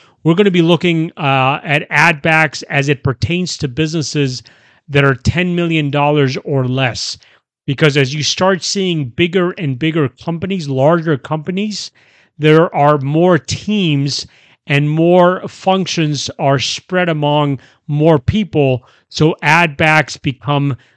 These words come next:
less and less important with ten million dollar businesses and above. So with smaller businesses, generally ten million dollars or less, you're gonna be coming across the concept of seller's discretionary earnings.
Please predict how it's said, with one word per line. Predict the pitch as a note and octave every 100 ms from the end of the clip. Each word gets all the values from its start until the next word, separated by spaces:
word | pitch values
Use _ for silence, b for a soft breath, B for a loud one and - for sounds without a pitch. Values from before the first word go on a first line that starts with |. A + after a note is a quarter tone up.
| b
less | C#3+ C#3 D3 D#3 -
and | D#3 C#3
less | C3+ C#3+ -
important | F3+ B2+ - D#3 D3+ C#3 C3
with | B2+ A#2+
ten | - D#3 D#3
million | D3+ C#3+ C3+
dollar | C3 B2+ B2+
businesses | A#2+ C3 B2 A#2+ C3 A#2
and | A#2+
above. | A2+ B2+ A#2+ F#2 _ _ _
So | - F3+
with | E3 E3 A2+
smaller | - F3+ G3 A3 G#3
businesses, | C#3 F#3+ G3+ E3+ - D#3+ C3
generally | - E3+ F3+ F3 D#3 B2+ -
ten | - F#3 F3+
million | E3+ D#3 C#3
dollars | D3 D3+ D3 A#2
or | A#2+
less, | C3 D#3 C3+ - - b b b _ - -
you're | D3+ F3+
gonna | G3
be | F#3
coming | D3 - F#3 F#3+
across | D3+ - - E3+ D#3+ C#3+ - -
the | - B2+ C#3+ C#3 C3+ C3 A2+ b b b -
concept | F3+ F3 E3+ D#3+ C#3+ -
of | F#3 C#3 B2
seller's | - D#3+ D#3+ D#3+ C#3+ - - C#3+
discretionary | C#3+ - - D3 - D#3 C#3 C3 D#3
earnings. | C#3 C3 A2+ G#2+ -